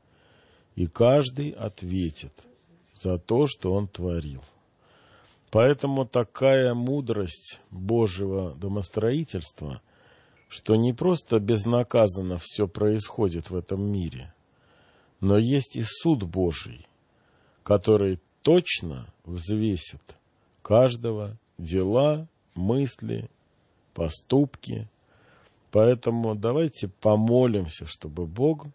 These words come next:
даровал мир, и не такой унизительный мир, который, может быть, хотят увидеть наши бывшие так называемые коллеги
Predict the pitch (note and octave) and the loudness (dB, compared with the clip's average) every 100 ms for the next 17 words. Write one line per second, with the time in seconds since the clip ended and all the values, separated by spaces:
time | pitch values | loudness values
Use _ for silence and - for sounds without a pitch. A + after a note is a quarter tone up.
0 | _ F2+ F#2+ F#2+ F#2+ G#2 A#2+ C3 _ _ | _ 0 2 4 4 4 2 -2 _ _
1 | _ _ _ _ _ _ G#2 A#2+ E3 E3+ | _ _ _ _ _ _ 2 4 4 2
2 | - _ A#2+ A2+ G#2+ A#2+ A#2+ - A#2+ - | -4 _ -2 0 0 2 2 4 2 4
3 | F#3 F#3+ C#3 B2+ B2+ B2 A#2+ A2 G#2+ F2+ | 2 2 2 2 2 0 -2 -4 -4 -4
4 | F2 F#2+ G#2 G2+ F#2 - F#2 - F#2+ F#2 | -4 -2 0 0 0 -2 -4 0 0 0
5 | - G2+ G2 G2 F#2 F#2 - _ - A2+ | -2 0 0 0 -4 -6 -10 _ -2 0
6 | G2+ A2 F#2 - G2+ G2 G2+ E2+ E2+ - | 2 2 2 0 -10 -6 -6 -6 -8 -10
7 | _ _ _ _ _ _ _ _ _ _ | _ _ _ _ _ _ _ _ _ _
8 | - F#2+ G#2+ F#2 - G2 F#2+ G#2+ - - | -6 2 2 2 0 -2 0 0 -2 -6
9 | E2+ E2 F2+ - F2+ E2+ F#2+ F#2+ F2+ F2 | -6 -6 -8 -6 -8 -4 0 0 0 -2
10 | F2 - G#2 G#2 F#2 E2 C#2 D#2 | -4 2 2 2 0 -2 -2 -12